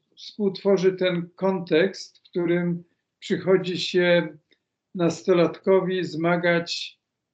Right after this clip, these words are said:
e, w poszukiwaniu tej własnej tożsamości. Kim jestem w znaczeniu, e, seksualnym, tożsamości seksualnej, kim jestem, e, w znaczeniu,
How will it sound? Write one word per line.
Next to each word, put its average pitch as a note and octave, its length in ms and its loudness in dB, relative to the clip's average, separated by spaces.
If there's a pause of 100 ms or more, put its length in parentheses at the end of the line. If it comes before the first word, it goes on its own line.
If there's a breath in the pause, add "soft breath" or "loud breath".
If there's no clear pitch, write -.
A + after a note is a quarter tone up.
(500)
e, E3 400 4
w - 140 -16
poszukiwaniu F3 760 2
tej E3+ 140 2
własnej E3 380 0
tożsamości. C3+ 840 -6 (600)
Kim E3+ 180 -2
jestem E3 560 0 (440)
w D3 40 -16
znaczeniu, D#3 920 0 (1000)
e, C#3 400 0
seksualnym, D3 1040 0 (440)
tożsamości D3 600 -6
seksualnej, C#3+ 800 -6 (680)
kim E3+ 200 0
jestem, E3+ 640 2
e, E3+ 220 0
w C#3+ 60 -2
znaczeniu, E3 920 2